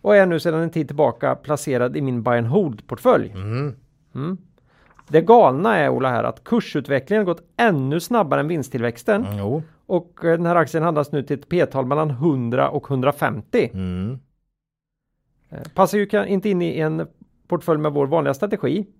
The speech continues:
Speaker 2: Nej.
Speaker 1: Men hur skulle vi tänka om vi hade den i en buy and hold?
Speaker 2: Ah, det blir ju samma som frågan här om Evo
Speaker 1: Evo.
Speaker 2: lite. Eh, vi gillar att betta på ett bolags historik, eh, är liksom en bra prognos för framtiden. Men det gäller inte de här extremväxarna, för det,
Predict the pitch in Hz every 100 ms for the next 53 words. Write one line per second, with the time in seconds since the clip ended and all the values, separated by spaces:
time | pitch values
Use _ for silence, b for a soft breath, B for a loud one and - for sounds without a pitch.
0 | _ 101 104 156 170 190 180 160 151 143
1 | 175 135 - 143 143 143 147 120 123 123
2 | 120 123 123 123 220 151 98 - b b
3 | b b b b - - 143 165 131 135
4 | 175 143 135 139 147 175 156 135 143 131
5 | 135 156 120 139 160 196 180 180 120 -
6 | 131 113 139 139 147 139 147 170 165 135
7 | 160 160 117 - 131 120 151 123 117 110
8 | 135 - 131 123 131 131 - 123 123 127
9 | 131 123 - 139 131 123 113 120 - 147
10 | 135 117 - 107 - 139 107 110 110 131
11 | 139 135 143 170 156 120 139 147 180 190
12 | 127 - 127 143 139 143 127 - - -
13 | 151 208 175 123 123 113 - - 165 202
14 | - 147 139 170